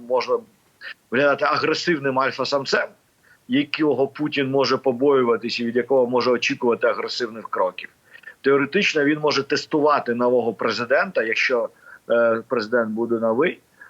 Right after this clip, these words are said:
е, у разі, е, там, продовження ще раз, там, шістдесят днів, е, коридору і так далі. Але, знову ж таки, турецька армія залишається, і нікуди вона не дівається. Туреччина так само є членом нато, і як і була членом нато,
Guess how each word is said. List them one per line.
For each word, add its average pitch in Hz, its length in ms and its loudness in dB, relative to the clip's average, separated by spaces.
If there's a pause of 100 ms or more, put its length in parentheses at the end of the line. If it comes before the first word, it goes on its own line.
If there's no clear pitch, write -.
(160)
е, 120 80 2 (160)
у 117 360 2
разі, 113 540 2 (100)
е, 95 720 -2 (180)
там, - 280 -6
продовження 117 600 2
ще 120 220 2
раз, 107 140 -2
там, 90 260 -8
шістдесят 107 460 -2
днів, 104 300 -4
е, 120 260 0
коридору 120 540 2
і 107 40 0
так 101 240 -2
далі. 85 220 -2 (420)
Але, 151 520 2
знову 131 200 -4
ж - 100 -10
таки, 113 240 -6
турецька 139 480 0
армія 139 300 0
залишається, 127 600 0
і 123 60 -2 (160)
нікуди 123 300 -12
вона 120 180 -2
не 117 120 -12
дівається. 135 500 -2
Туреччина 131 440 0
так 120 200 -4
само 131 300 -2
є 123 100 -2
членом 120 400 0
нато, 120 300 0
і 117 180 -4
як 117 260 -2
і 123 40 -2
була 101 380 -2
членом 127 520 -2
нато, 139 340 -2